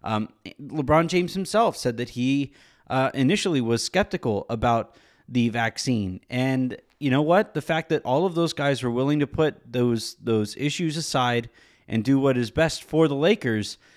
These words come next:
um, again, really just fits into the notion of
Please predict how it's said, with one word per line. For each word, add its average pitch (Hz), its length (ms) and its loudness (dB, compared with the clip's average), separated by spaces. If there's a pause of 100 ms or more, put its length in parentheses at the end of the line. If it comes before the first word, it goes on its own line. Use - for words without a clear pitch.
(320)
um, 127 360 0 (180)
again, 151 560 2
really 180 200 2
just - 240 -4
fits 180 240 -2
into 180 240 -2
the 151 120 0
notion 147 640 0
of 147 460 4